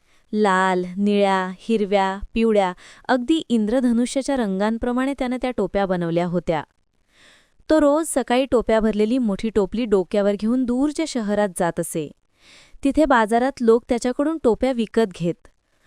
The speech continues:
टोप्या इतक्या छान असत की मुलं, तरुण आणि वयोवृद्ध सगळे त्या खरेदी करत. त्यामुळे टोपीवाल्याचा धंदा बऱ्यापैकी चालू होता. एका दिवशी तो नेहमीप्रमाणे सकाळी उठून बाजाराकडे निघाला. रस्त्यात फार उष्णता होती.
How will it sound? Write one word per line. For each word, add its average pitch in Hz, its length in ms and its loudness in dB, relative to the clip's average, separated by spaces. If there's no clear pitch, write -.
टोप्या 285 300 2
इतक्या 311 380 -2
छान 285 180 -2
असत 277 340 -2
की 311 80 0
मुलं, 240 420 2
तरुण 220 300 2
आणि 254 180 0
वयोवृद्ध 196 720 0
सगळे 285 420 2
त्या 349 160 2
खरेदी 202 380 0
करत. 165 420 -2
त्यामुळे 202 360 0
टोपीवाल्याचा 190 640 0
धंदा 190 360 -2
बऱ्यापैकी 247 580 0
चालू 208 320 2
होता. 170 320 -2
एका 262 240 2
दिवशी 294 280 0
तो 320 60 2
नेहमीप्रमाणे 254 680 2
सकाळी 202 380 0
उठून 233 280 0
बाजाराकडे 185 560 0
निघाला. 170 420 -2
रस्त्यात 220 400 0
फार 208 400 0
उष्णता 208 420 -2
होती. 170 420 -6